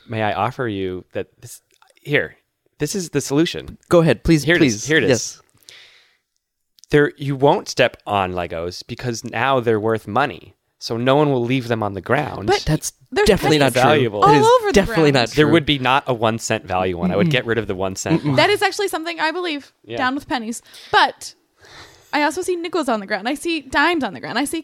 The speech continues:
Speaker 3: quarters on the ground.
Speaker 2: They're all on the ground.
Speaker 1: Legos are worth, going to be worth in this society a minimum of fifty cents a piece, <laughs> and no one will discard them. <laughs>
Speaker 3: A bunch of J F K <laughs> half dollars.
Speaker 1: <laughs> Yeah. I have a half dollar.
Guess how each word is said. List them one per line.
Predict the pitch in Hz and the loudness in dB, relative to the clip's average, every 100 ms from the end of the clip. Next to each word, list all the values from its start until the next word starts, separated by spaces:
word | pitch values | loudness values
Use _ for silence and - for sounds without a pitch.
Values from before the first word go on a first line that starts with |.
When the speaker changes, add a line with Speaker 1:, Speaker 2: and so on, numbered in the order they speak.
| - | -10
Speaker 3:
quarters | - 320 359 302 | -2 0 0 -2
on | 202 - | -8 -14
the | |
ground. | - - - 165 - _ | -14 -14 -12 -14 -16 _
Speaker 2:
They're | 180 175 | -2 -2
all | 147 147 143 | 0 4 6
on | 127 113 | 4 2
the | |
ground. | 117 120 | 2 4
Speaker 1:
Legos | 151 190 185 | 4 4 2
are | 143 | 0
worth, | 131 120 - _ _ - | 2 0 -2 _ _ 0
going | 120 | 0
to | 151 | 2
be | 151 | 0
worth | 131 117 - | 2 2 0
in | 104 110 | -6 -6
this | 117 | -6
society | 147 113 107 | -2 0 2
a | 95 | -2
minimum | 104 104 95 | -6 -4 -6
of | 87 | -8
fifty | - - | -12 -10
cents | 135 131 120 | -6 -4 -4
a | |
piece, | 131 110 101 - - - - _ | -6 -6 -4 -4 -6 -10 -20 _
<laughs> | _ _ | _ _
and | 117 107 | -8 0
no | 117 | 2
one | 131 | 2
will | 135 | 2
discard | 127 131 - 104 101 120 - | 0 -6 0 2 2 -2 -6
them. | 160 143 156 | -6 -6 -12
<laughs> | - - | -12 -4
Speaker 3:
A | |
bunch | 285 277 294 | -2 -2 -2
of | |
J | 247 247 | -2 -2
F | 254 | -2
K | - 311 262 311 | -2 -2 0 -2
<laughs> | |
half | 277 277 277 | 0 0 0
dollars. | 294 262 - - - - 147 | -2 0 0 -2 -4 -8 -10
Speaker 1:
<laughs> | - | -10
Yeah. | 117 - - - - - - - - - - | -14 -14 -20 -20 -20 -20 -20 -20 -20 -18 -8
I | |
have | 269 | -2
a | 113 | 0
half | 95 | 0
dollar. | 87 85 104 | -2 -4 -6